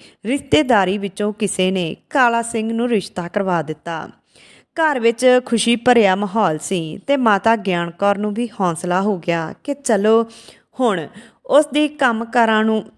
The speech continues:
ਕਾਰਾਂ ਤੋਂ ਜਾਨ ਛੁੱਟ ਜਾਵੇਗੀ ਤੇ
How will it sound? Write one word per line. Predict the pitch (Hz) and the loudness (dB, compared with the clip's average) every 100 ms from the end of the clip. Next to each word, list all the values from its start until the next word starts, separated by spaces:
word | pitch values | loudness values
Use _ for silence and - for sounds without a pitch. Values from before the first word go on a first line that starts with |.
| - | -4
ਕਾਰਾਂ | 254 214 202 208 | 0 2 0 -2
ਤੋਂ | 214 226 226 | -2 -2 -2
ਜਾਨ | 190 175 175 | 0 0 0
ਛੁੱਟ | - 190 190 | -2 -4 -4
ਜਾਵੇਗੀ | 175 160 156 175 185 160 151 - | -2 -2 -2 -4 -4 -6 -6 -2
ਤੇ | 247 196 202 | 0 0 -2